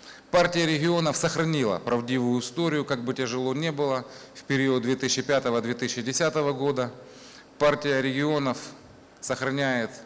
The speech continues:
эту историю сегодня. Наша с вами задача – научить правде наших детей,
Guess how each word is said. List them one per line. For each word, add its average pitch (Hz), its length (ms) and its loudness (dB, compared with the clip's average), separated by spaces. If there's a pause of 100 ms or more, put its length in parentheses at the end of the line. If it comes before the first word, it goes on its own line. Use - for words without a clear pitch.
(480)
эту 131 220 -2
историю 131 420 -2
сегодня. 143 680 -2 (280)
Наша 143 320 2
с - 120 -2
вами 127 240 0
задача – 131 580 0 (280)
научить 135 600 0 (760)
правде 135 480 2 (420)
наших 123 360 0
детей, 139 480 -4